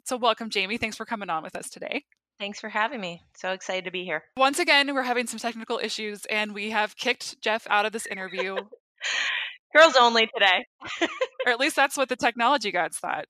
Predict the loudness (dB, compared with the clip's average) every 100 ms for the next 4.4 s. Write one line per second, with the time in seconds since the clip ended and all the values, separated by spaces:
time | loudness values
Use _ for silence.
0 | _ -4 -4 -4 _ _ -10 -8 -6 -8
1 | -12 -6 -2 2 4 4 4 4 6 6
2 | 2 2 4 4 4 0 0 0 -4 -4
3 | -4 2 2 4 0 0 2 2 4 2
4 | 2 2 2